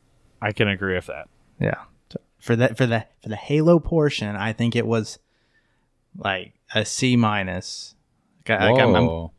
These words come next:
Speaker 2: they, they coulda
Speaker 1: Ooh.
Speaker 2: just C G I'd us like they did a lot of stuff, but it, it, it, hey, it looked like Halo.
Speaker 3: Right.
Speaker 1: See, this was definitely enough to kinda go, "Oh, yes, Halo Infinite is a thing. This is what it's gonna look like."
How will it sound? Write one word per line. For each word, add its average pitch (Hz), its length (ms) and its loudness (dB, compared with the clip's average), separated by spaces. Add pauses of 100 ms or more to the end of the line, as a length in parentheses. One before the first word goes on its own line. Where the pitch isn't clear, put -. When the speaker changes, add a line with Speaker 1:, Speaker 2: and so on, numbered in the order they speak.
(220)
Speaker 2:
they, 120 180 2
they 120 120 0
coulda 151 320 4
Speaker 1:
Ooh. 92 80 -4
Speaker 2:
just 127 240 -6
C 139 160 0
G 120 200 0
I'd 110 260 -2
us - 260 -8
like 104 140 -8
they 107 80 -4
did 107 140 0
a 104 60 2
lot 104 220 0
of 98 80 -8
stuff, - 400 -8
but - 320 -6 (1200)
it, 117 140 2
it, - 280 -2
it, 120 260 -2 (340)
hey, 117 220 -4
it 113 80 -2
looked 131 180 2
like 139 160 2
Halo. 104 520 -4 (1500)
Speaker 3:
Right. 123 140 0
Speaker 1:
See, 139 260 2 (240)
this 156 220 0
was 147 140 -2
definitely 127 400 0
enough 110 340 2
to 120 80 6
kinda 104 300 2
go, 98 280 6
"Oh, 117 140 6
yes, 107 280 4
Halo 135 360 0
Infinite 127 420 -12
is 110 120 -8
a 117 80 -4
thing. 107 400 -4
This 120 240 2
is 123 100 -4
what 120 160 0
it's 110 120 -6
gonna 117 200 2
look 107 280 4
like." 104 340 2